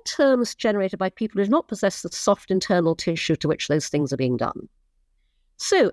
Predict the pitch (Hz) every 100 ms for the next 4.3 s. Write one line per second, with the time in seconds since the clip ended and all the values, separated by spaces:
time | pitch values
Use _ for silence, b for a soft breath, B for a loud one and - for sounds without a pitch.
0 | - 359 - 339 277 208 190 175 - -
1 | 165 143 170 208 359 415 262 226 202 196
2 | 196 196 190 190 196 185 196 180 _ -
3 | 202 - - - - - _ _ - 165
4 | 160 156